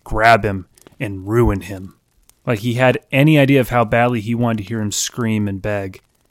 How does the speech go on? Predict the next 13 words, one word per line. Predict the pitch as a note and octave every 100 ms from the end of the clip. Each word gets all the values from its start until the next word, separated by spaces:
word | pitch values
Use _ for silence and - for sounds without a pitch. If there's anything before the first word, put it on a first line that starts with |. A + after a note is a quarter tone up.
| -
And | A#2
as | G#2+
much | C3+ B2+
as | B2
it | A#2+
drove | A#2 A#2+ A2+
him | A2+
crazy, | - A2+ A2+ A#2+ A#2+ - _ _
he | B2
couldn't | - B2+ B2 -
hide | A#2 A2+
the | G#2+
fact | - A2+ G#2+ -